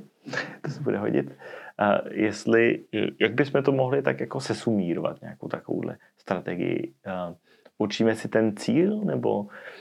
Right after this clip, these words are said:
že já to vnímám tak, že, a, a když tak mě oprav, jestli to dává smysl, jak jsem zmiňoval takovou tu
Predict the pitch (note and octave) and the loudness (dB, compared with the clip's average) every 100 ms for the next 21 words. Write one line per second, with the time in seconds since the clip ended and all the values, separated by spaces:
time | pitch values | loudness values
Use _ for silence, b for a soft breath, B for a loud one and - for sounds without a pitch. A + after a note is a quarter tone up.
0 | B G#2 A2+ C#3+ F3+ F3 F3+ E3 B2+ G2+ | B 2 4 6 4 4 4 4 6 4
1 | B2 B2 C3+ C3+ B B B B _ - | 4 2 2 0 B B B B _ -2
2 | G2+ - G2+ G2 - G#2+ A#2 - - F#2 | 0 2 2 2 2 2 4 2 2 0
3 | C#3 A#2+ - - _ F#2+ F#2 - F#2 F2 | 2 0 -2 -6 _ -4 -4 2 2 4
4 | F2 E2+ F2 - _ - - G2+ - B2 | 2 -2 -6 -12 _ -6 -4 -2 -2 -2
5 | - G2 A2 G#2 G#2 A2 A2+ A2 G#2+ G#2+ | -2 -2 0 4 4 6 6 8 8 6
6 | G#2+ G#2 _ _ _ - G2 G2 F2+ | 2 -4 _ _ _ -2 0 2 0